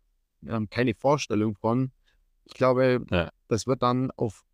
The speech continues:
Speaker 1: ganz langem Horizont Veränderungen geben. Das kann schon sein, aber ich glaube, operativ, ähm, auch wenn sich der eine oder andere Mittelständler das vielleicht wünschen würde, wird der D B Schenker dann vielleicht möglich-, nicht nur möglicherweise, die werden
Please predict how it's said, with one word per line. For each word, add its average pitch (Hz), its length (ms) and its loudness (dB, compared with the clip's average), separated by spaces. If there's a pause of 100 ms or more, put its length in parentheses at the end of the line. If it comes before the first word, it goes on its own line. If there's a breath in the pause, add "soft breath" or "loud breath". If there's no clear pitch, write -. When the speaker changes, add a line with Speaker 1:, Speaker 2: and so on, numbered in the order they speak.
Speaker 1:
ganz 135 280 0
langem 127 320 0
Horizont 117 800 0 (340)
Veränderungen 117 640 0
geben. 143 340 0
Das 107 280 -6
kann 120 220 0
schon 113 140 -2
sein, 117 260 0
aber 110 200 2
ich 98 60 -4
glaube, 113 260 0
operativ, 120 800 0 (1200 soft breath)
ähm, 135 260 4
auch 135 200 2
wenn 131 160 0
sich 127 100 0
der 120 100 0
eine 127 140 2
oder 127 80 2
andere 123 180 0
Mittelständler 123 580 -2
das 113 180 -2
vielleicht 117 280 -4
wünschen 123 320 -2
würde, 120 340 2
wird 123 480 -4
der 117 80 2
D 113 160 0
B - 120 -4
Schenker 120 360 -2
dann 117 280 0 (120)
vielleicht 127 280 0
möglich-, 147 360 -2 (120)
nicht 165 220 -2
nur 165 120 2
möglicherweise, 131 580 2
die 117 140 -4
werden 143 320 0